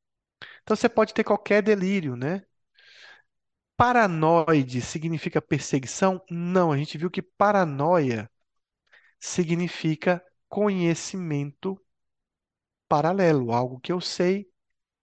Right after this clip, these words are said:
de um mundo que eu vivo e sei e que é diferente de todo mundo.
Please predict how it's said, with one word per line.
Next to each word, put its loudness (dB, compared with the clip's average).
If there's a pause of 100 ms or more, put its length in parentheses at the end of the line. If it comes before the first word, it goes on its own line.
de -6
um 0
mundo -2
que -2
eu 2
vivo -4
e -2
sei 0 (580)
e -6
que 0
é 6
diferente -6
de -10
todo -8
mundo. -12